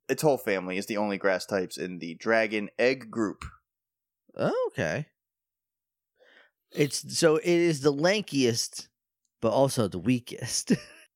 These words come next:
Speaker 1: Well, it's
Speaker 2: 'Cause
Speaker 1: a, it's the biggest baby of the starters. <laughs>
Speaker 2: Yeah.
Speaker 1: It'll
Speaker 2: Okay.
Speaker 1: stand up to you, but when you hit it, it will cry. <laughs>
Speaker 2: <laughs>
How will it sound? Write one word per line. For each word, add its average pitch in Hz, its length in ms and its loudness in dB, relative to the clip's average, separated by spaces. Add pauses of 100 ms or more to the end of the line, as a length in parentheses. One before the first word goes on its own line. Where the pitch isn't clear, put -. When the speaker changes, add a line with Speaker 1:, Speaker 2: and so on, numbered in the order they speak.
(100)
Speaker 1:
Well, 127 360 2
it's 135 220 -4
Speaker 2:
'Cause 120 280 2
Speaker 1:
a, - 20 2
it's 139 140 -2
the 156 120 2
biggest 156 420 0
baby 127 400 2
of 113 120 -4
the 110 80 -2
starters. 110 760 0 (100)
<laughs> - 80 -8
Speaker 2:
Yeah. 170 540 4 (680)
Speaker 1:
It'll 156 280 4
Speaker 2:
Okay. 117 160 4
Speaker 1:
stand 165 240 2
up 160 160 0
to 135 80 0
you, 120 100 2
but 110 140 -2
when 117 160 0
you 113 100 -2
hit 165 240 0
it, 123 220 0
it 107 160 0
will 104 100 -4
cry. 87 460 -2 (600)
<laughs> - 0 -
Speaker 2:
<laughs> - 1200 2